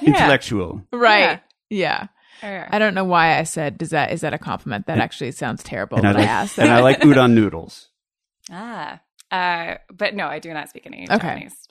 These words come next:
Speaker 3: I only lived there until I was three years old. And then our family moved around a lot. We did live in, live in Italy for a few years when I was ten.
Speaker 2: Mm-hmm.
Speaker 3: So that was, I remember that.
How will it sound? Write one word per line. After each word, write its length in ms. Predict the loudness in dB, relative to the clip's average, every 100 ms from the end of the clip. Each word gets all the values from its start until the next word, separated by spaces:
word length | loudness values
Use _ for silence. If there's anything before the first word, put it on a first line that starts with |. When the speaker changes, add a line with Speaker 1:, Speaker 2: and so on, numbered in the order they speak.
| -14
Speaker 3:
I 80 | -12
only 300 | -10 -12 -12
lived 200 | -14 -10
there 180 | -8 -8
until 220 | -10 -12
I 100 | -12
was 220 | -14 -18 -18
three 260 | -18 -14 -12
years 200 | -12 -12
old. 360 | -12 -14 -16 _ _
And 120 | -12 -8
then 100 | -8
our 80 |
family 340 | -6 -8 -6 -8
moved 200 | -10 -10
around 200 | -10 -8
a 40 |
lot. 240 | -8 -8 -8
We 80 |
did 160 | -10 -8
live 160 | -10 -12
in, 120 | -14 -12
live 160 | -10
in 340 | -8 -8 -8 -10
Italy 380 | -10 -8 -10 -12
for 640 | -14 -12 -10 -8 -10 -12 _ _ _
a 40 |
few 240 | -20 -18 -16
years 400 | -14 -14 -14 -16
when 80 | -16
I 80 |
was 240 | -16 -18 -20
ten. 800 | -18 -14 -12 -12 -12 -10 -10 -12 0
Speaker 2:
Mm-hmm. 360 | 2 2 -2 -8 -14 _ _
Speaker 3:
So 80 | -10
that 160 | -10
was, 340 | -8 -12 -16 -20 _ _ _ _ _ _ -20 -16
I 40 |
remember 320 | -10 -10 -10 -10
that. 320 | -10 -12